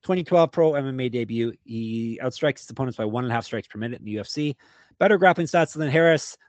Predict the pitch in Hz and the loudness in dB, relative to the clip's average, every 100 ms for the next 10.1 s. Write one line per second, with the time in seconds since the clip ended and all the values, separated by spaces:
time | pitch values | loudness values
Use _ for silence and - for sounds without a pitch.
0 | - 131 147 - 135 139 127 - 143 131 | -6 -2 -2 -2 -4 -4 -4 -4 -4 -2
1 | 123 101 - _ _ _ 151 160 165 156 | -4 -4 -8 _ _ _ 0 2 0 0
2 | - 123 143 147 139 - - - 147 147 | -2 2 4 4 2 -2 -14 -6 -4 0
3 | 143 - 127 127 127 131 123 98 120 120 | 0 -2 -4 -4 -2 -2 -2 -4 -4 -4
4 | 110 98 113 104 - 110 107 - _ _ | -4 -6 -6 -6 -6 -6 -6 -8 _ _
5 | _ _ _ - 120 107 92 95 95 95 | _ _ _ -8 -4 -4 -2 -2 -2 -4
6 | - - 120 113 113 113 113 113 117 _ | -8 -10 -4 -2 0 -2 -4 -8 -14 _
7 | _ _ 127 117 156 165 143 127 120 120 | _ _ -16 0 0 2 -2 -4 -6 -8
8 | 131 120 110 113 110 110 - 120 120 131 | -6 -6 -6 -8 -6 -8 -8 -4 -4 -2
9 | 117 113 104 _ _ _ 117 107 - 107 | -2 -2 -4 _ _ _ -4 -4 -6 -8
10 | 98 | -8